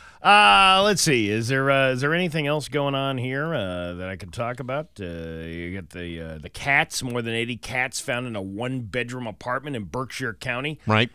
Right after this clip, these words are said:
Speaker 1: Eighty cats were found inside a one-bedroom apartment in Berkshire County last Tuesday, according to a news release from the Dakin Humane Society in Springfield. The animal shelter assisted in two separate hoarding cases. On Tuesday, August first, the organization brought back several of the more than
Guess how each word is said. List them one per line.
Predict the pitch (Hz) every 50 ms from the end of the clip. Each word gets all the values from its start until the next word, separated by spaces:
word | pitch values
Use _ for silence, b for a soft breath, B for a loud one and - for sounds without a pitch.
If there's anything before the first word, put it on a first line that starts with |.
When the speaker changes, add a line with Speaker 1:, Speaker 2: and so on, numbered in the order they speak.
| _ _ _ -
Speaker 1:
Eighty | 165 180 190 202 208 208
cats | 175 - - 202 185 175 156 -
were | 156 147
found | 110 143 151 147 143
inside | 135 117 120 143 131 117
a | 110
one-bedroom | 107 107 120 151 175 185 170 156 160 147 143 143 123
apartment | 113 98 - 139 135 127 123 113 107
in | 98
Berkshire | 107 139 123 - 127 117
County | - - 135 135 131 123
last | 113 104 98 98 92 - -
Tuesday, | 127 120 110 98 104 107 107
according | 107 101 - 131 131 123 113 104
to | 113 107
a | 104
news | 113 139 147 123 123
release | 127 113 107 107 104 - - b b b b b b b b b
from | b 135 127
the | 123 117
Dakin | 110 135 143 147 123 127
Humane | 120 117 110 120 139 156
Society | 135 117 117 104 127 117 107 98 92
in | 90
Springfield. | 87 - - 147 143 - 120 101 95
The | 101 104
animal | 120 135 139 131 117
shelter | 104 - - 143 127 117 120 117
assisted | 107 101 - - 139 123 - 113
in | 98 98 95
two | - - - 214 240 247 202
separate | - - 147 117 85 92 95 87 82
hoarding | 151 170 170 143 113 95
cases. | 82 92 87 82 80 - 87 98 - - b b b b b b b
On | - 87 92
Tuesday, | - - 151 151 143 135 131 127
August | 123 117 117 104 92 - -
first, | - 160 170 185 180 139 -
the | 123 101 95 92
organization | 98 110 117 113 107 107 110 113 110 101 - 117 101
brought | 92 113 117 113 90
back | 98 98 92 -
several | - - - 170 160 156 143 135 135 - -
of | 107 120 113 104 92
the | 98 101 95 92
more | 90 104 117 120 120 120
than | 104 98 95